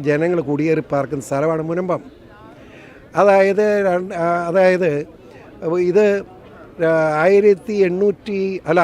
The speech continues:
ആയിരത്തി തൊള്ളായിരത്തി, ആ, എന്താ പറയുക, ആയിരത്തി തൊള്ളായിരത്തി എൺപത്തി അഞ്ചിൽ ഹൈക്കോടതി തന്നെ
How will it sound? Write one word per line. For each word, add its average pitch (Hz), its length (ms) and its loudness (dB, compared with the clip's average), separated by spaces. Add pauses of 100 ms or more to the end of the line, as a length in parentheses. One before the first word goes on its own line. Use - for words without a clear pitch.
ആയിരത്തി 196 320 2
തൊള്ളായിരത്തി, 180 640 -2 (920)
ആ, 156 60 -2 (560)
എന്താ 147 180 -8
പറയുക, 143 220 -2
ആയിരത്തി 180 200 -2
തൊള്ളായിരത്തി 170 400 0
എൺപത്തി 196 440 -2
അഞ്ചിൽ 147 280 -6 (1040)
ഹൈക്കോടതി 220 600 4
തന്നെ 180 200 0